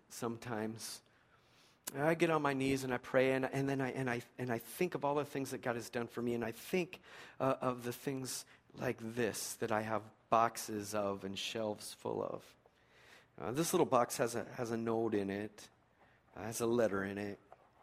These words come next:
and it was sent to me, uh, by my spiritual mom, and her name is Charlotte.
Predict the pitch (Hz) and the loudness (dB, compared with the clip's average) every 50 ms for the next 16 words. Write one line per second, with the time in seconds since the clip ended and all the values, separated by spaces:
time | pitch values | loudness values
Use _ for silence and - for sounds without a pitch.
0 | - _ _ _ _ _ _ _ _ - - _ _ - 127 123 113 113 113 - | -20 _ _ _ _ _ _ _ _ -20 -20 _ _ 2 2 2 2 2 0 -2
1 | - 123 117 - - - 131 120 117 110 110 110 104 - - - - - _ - | -2 -2 -2 -4 -6 -6 -4 -2 0 0 0 -2 -6 -8 -14 -20 -20 -20 _ -2
2 | 117 120 117 113 - 120 117 117 117 117 - - - 147 143 135 - - 123 117 | 0 0 2 4 4 4 4 4 2 0 0 0 4 4 4 4 4 0 2 4
3 | 117 113 110 104 101 101 113 117 - - _ _ _ - _ _ _ - - - | 4 4 4 4 2 0 -4 -8 -14 -18 _ _ _ -20 _ _ _ -20 -20 -20
4 | - - _ - - 120 123 120 147 151 143 143 131 123 123 - - 120 110 110 | -20 -20 _ -6 -4 -2 -2 2 4 4 4 4 4 4 2 4 4 6 6 6
5 | 107 95 90 82 - - - | 6 4 2 0 -4 -10 -16